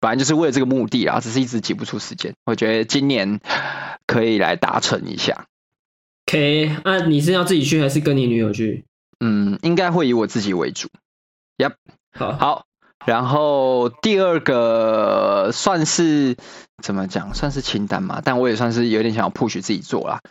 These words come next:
Speaker 1: 就是我十一月的时候要报那个清大的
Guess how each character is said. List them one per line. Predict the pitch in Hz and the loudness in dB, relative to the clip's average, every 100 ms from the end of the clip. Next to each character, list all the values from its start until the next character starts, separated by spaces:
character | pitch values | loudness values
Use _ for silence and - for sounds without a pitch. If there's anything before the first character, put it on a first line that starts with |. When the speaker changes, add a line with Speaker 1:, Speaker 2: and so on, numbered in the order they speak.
| _ | _
Speaker 1:
就 | - | -2
是 | 117 120 | 0 2
我 | 107 104 107 | 2 0 -2
十 | - 131 | -2 0
一 | 113 131 | 2 2
月 | 139 | 2
的 | 110 107 | 2 0
时 | - | 0
候 | 107 | 0
要 | 110 107 - | 2 0 -2
报 | - 107 98 92 95 | 0 2 2 0 -2
那 | 107 | -6
个 | 107 104 90 - | -4 -2 -2 -2
清 | - 117 123 | -2 -2 0
大 | 117 107 | 0 0
的 | 104 98 90 101 | 0 0 -2 -4